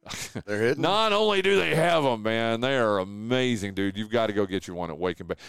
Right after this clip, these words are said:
Speaker 1: Hey, hey, oh, man, Jason's really gonna be mad when he, all this free advertising I'm doing here today, but they're a brand new business. They just opened, uh,
Speaker 2: Last week?
Speaker 1: Tuesday.
Speaker 2: Yeah.
Speaker 1: No, they
Speaker 2: No,
Speaker 1: just
Speaker 2: this
Speaker 1: opened
Speaker 2: week.
Speaker 1: Tuesday, yeah.
Speaker 2: Okay.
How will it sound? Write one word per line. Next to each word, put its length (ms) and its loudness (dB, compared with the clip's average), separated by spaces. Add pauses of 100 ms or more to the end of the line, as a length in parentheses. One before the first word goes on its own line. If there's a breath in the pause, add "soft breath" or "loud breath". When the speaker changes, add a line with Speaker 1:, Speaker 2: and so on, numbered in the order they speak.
Speaker 1:
Hey, 140 2
hey, 160 2
oh, 160 4
man, 220 0
Jason's 400 2
really 340 4
gonna 200 2
be 120 0
mad 220 0
when 100 2
he, 80 0
all 220 4
this 160 2
free 280 2
advertising 600 2
I'm 120 -2
doing 240 -2
here 160 -4
today, 260 -2 (460 loud breath)
but 380 2
they're 140 6
a 40 2
brand 260 2
new 80 0
business. 260 2
They 100 2
just 220 0
opened, 440 0
uh, 760 4 (120)
Speaker 2:
Last 200 -4
week? 100 2
Speaker 1:
Tuesday. 400 0
Speaker 2:
Yeah. 100 -6
Speaker 1:
No, 260 2
they 100 0
Speaker 2:
No, 40 0
Speaker 1:
just 140 0
Speaker 2:
this 80 4
Speaker 1:
opened 140 2
Speaker 2:
week. 60 -6
Speaker 1:
Tuesday, 440 0
yeah. 280 -2 (320 loud breath)
Speaker 2:
Okay. 140 -12